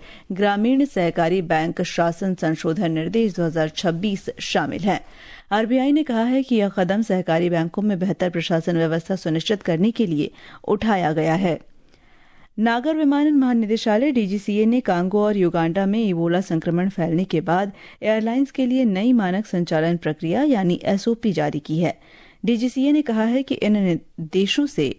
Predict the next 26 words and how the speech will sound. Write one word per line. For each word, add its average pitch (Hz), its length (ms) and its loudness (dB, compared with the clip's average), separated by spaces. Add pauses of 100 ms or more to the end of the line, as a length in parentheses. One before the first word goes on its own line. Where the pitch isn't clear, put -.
(320)
आने 226 240 4
वाले 254 260 0
यात्रियों 190 540 0
के 220 180 0
लिए 208 200 0
विमान 165 380 0
से 208 120 -4
उतरने 170 360 0
से 170 160 -4
पहले 185 320 -4
यात्री 240 800 0
जानकारी 160 640 -2
फॉर्म 165 380 -4
भरना 190 480 -2
अनिवार्य 214 440 0
है। 170 280 -2 (1200)
उत्तर 277 280 0
प्रदेश 349 380 0
सरकार 247 540 0
ने 370 160 0
नई 247 280 2
ग्राम 233 240 2
पंचायतों 196 560 0
के 240 140 -2
गठन 202 360 -2
तक 254 420 0